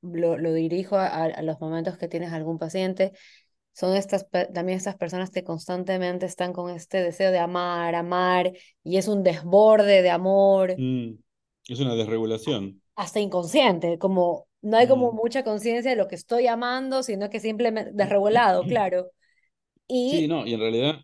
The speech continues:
Speaker 2: y hay también una cuestión de que es un indicador de trauma pri-,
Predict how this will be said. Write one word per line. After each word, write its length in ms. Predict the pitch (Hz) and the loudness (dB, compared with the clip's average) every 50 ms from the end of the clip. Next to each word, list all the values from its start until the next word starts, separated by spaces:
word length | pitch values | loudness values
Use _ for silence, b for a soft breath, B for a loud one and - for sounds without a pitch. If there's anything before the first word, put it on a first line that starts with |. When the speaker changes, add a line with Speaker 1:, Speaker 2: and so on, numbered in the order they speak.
| _ - | _ -8
Speaker 2:
y 120 | 117 117 | -4 -2
hay 160 | 120 139 139 | 0 0 0
también 320 | 139 135 127 127 131 135 135 | 0 0 -2 0 -2 -2 -2
una 180 | 131 120 113 | -4 -4 -4
cuestión 320 | 104 104 101 - 120 120 131 | -4 -4 -4 -4 -4 -4 -4
de 100 | 127 110 | -4 -4
que 500 | 107 104 98 95 92 92 92 92 90 87 90 - - _ _ _ _ _ _ _ _ _ _ _ _ _ _ _ _ _ _ _ _ _ _ _ _ _ _ _ _ _ _ _ _ _ _ _ _ _ _ _ _ _ _ _ | -4 -4 -4 -4 -4 -4 -6 -6 -8 -10 -16 -20 -20 _ _ _ _ _ _ _ _ _ _ _ _ _ _ _ _ _ _ _ _ _ _ _ _ _ _ _ _ _ _ _ _ _ _ _ _ _ _ _ _ _ _ _
es 160 | - 117 104 120 | -10 -8 -6 -6
un 140 | 120 113 | -6 -4
indicador 420 | 113 107 104 101 101 104 104 104 107 | -4 -4 -4 -4 -2 -2 -2 -2 -2
de 120 | 104 98 | -4 -6
trauma 420 | - 110 110 110 110 107 101 98 - | -4 -4 -4 -4 -4 -4 -6 -8 -8
pri-, 280 | 101 98 98 - - | -10 -12 -12 -12 -14